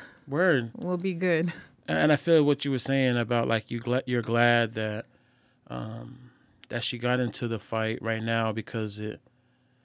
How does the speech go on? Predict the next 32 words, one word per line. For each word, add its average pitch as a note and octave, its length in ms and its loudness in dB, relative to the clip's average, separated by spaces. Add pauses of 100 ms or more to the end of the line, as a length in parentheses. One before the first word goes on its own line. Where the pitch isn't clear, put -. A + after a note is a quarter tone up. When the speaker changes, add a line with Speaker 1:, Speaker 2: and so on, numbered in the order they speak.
(220)
Speaker 1:
it B2 300 -6 (360)
kind A2+ 280 -6
of, G#2+ 380 -8
um, G#2 380 -14 (540)
you E3+ 100 -6
know, C#3+ 160 0 (240)
pumped F#3 220 -4
the C3+ 80 0
brakes C#3 300 2
a D3+ 40 -4
little D3+ 220 0
bit D3 340 0
Speaker 2:
Yes. F3 200 2
Speaker 1:
and A#2 80 -8
humbled C3+ 440 -4
her B2 220 -2
out. C3+ 280 -2 (840)
You B2+ 80 -4
know, B2+ 120 4
we C3 140 2
all C3+ 180 4
need C3 220 2
that A#2+ 200 0
moment B2 400 -4
of, A2 380 -6 (800)
we C3 80 -2
all D3 80 6
need D3+ 100 6
to C#3+ 80 4
be C3+ 100 4
remembered B2+ 600 2 (160)
of A2+ 500 -4